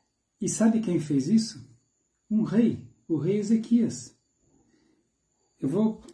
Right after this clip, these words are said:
abrir com você lá em segunda Reis. Vamos lá, segunda Reis dezenove. Segunda Reis <clears throat> dezenove.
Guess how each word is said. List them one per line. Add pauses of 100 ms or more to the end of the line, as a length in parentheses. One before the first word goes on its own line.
(160)
abrir
com
você
lá
em
segunda
Reis. (640)
Vamos
lá,
segunda
Reis (1160)
dezenove. (1500)
Segunda
Reis (340)
<clears throat>
dezenove.